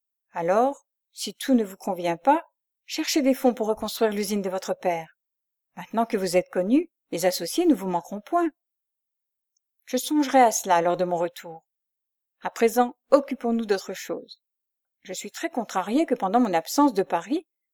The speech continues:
vous n'ayez pas maman Lison auprès de vous. Cette brave femme me fait l'effet d'un chien de garde fidèle. Sa patronne, hier,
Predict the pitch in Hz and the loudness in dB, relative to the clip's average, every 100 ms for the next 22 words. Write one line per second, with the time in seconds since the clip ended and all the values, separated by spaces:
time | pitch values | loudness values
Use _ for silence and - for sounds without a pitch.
0 | _ 208 202 180 - 311 247 196 180 175 | _ -6 -2 -2 2 6 6 4 -2 0
1 | 294 320 - 196 180 175 - 349 _ _ | 4 4 4 -2 -4 -4 -8 -10 _ _
2 | _ _ _ _ _ - - 170 185 196 | _ _ _ _ _ -12 -8 -6 -4 -2
3 | 190 - 302 320 277 262 _ _ 220 220 | -2 0 4 6 6 0 _ _ -10 2
4 | 254 247 247 294 226 202 - 247 233 226 | 4 6 4 2 2 2 4 6 6 4
5 | 220 - 202 175 160 165 _ _ _ _ | 2 -8 0 2 2 -6 _ _ _ _
6 | _ _ _ _ _ _ _ _ _ _ | _ _ _ _ _ _ _ _ _ _
7 | _ _ - 190 180 175 - 285 302 196 | _ _ -6 -2 0 0 4 6 6 4
8 | 226 277 311 | 4 4 2